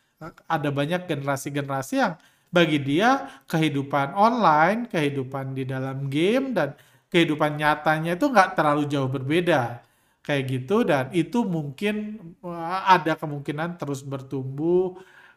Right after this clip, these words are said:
eh, dan berkembang ke metaverse dan lain-lain. Ada banyak konglomerat juga yang tentunya, eh, memberikan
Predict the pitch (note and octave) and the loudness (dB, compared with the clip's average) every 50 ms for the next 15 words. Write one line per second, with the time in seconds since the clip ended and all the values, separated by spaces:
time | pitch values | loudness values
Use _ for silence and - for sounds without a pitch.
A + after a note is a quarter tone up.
0 | _ - C#3+ C#3 C3+ C3+ C3 B2+ C#3 C#3 C3+ C3+ C3+ C#3+ C#3+ C#3+ D3+ C#3 D3 D#3+ | _ -8 -6 -6 -4 -4 -4 -4 -4 -4 -4 -4 -4 -6 -6 -6 -4 -4 -2 -2
1 | D#3+ - D3+ C#3 C#3 C3+ B2+ - C#3 C3 B2+ - D#3 C#3+ - - C#3 B2+ B2+ B2+ | -2 -4 -6 -6 -6 -8 -6 -6 -6 -6 -6 -8 -12 -12 -10 -8 -8 -6 -6 -6
2 | C3 C#3 D3+ D#3 D3+ C#3+ C#3 C#3+ D3 C3+ B2+ C3+ C3+ C3 C3 - - - _ _ | -2 0 0 0 0 0 -4 -6 -10 -8 -8 -8 -8 -10 -12 -16 -20 -20 _ _
3 | _ _ _ - D3+ D3+ C#3+ C#3+ D3 D3 - D3+ C#3+ C#3+ D3+ D3+ D3+ C#3+ D3+ D#3 | _ _ _ -4 -2 -2 -2 -2 -2 0 0 0 2 2 0 0 0 2 2 4
4 | E3 E3+ E3+ - - E3 F#3 F#3 F3+ B3 C4 B3+ G#3+ E3 C#3+ D3 - D#3+ C#3+ C#3+ | 4 4 2 0 -4 -4 -2 2 6 6 6 8 8 6 4 4 0 -4 -4 -4
5 | D3+ D3 F3 F#3+ F#3+ G3 G3 _ - - - - - - _ - D#3+ D3+ D3 D3+ | -4 -2 0 0 0 0 -2 _ -20 -20 -20 -20 -20 -20 _ -4 0 0 2 2
6 | D3 D3+ D3+ D3 D3 D3 C#3+ C#3+ D#3+ D3 D3 | 0 -2 -4 -2 -2 -2 0 0 0 0 0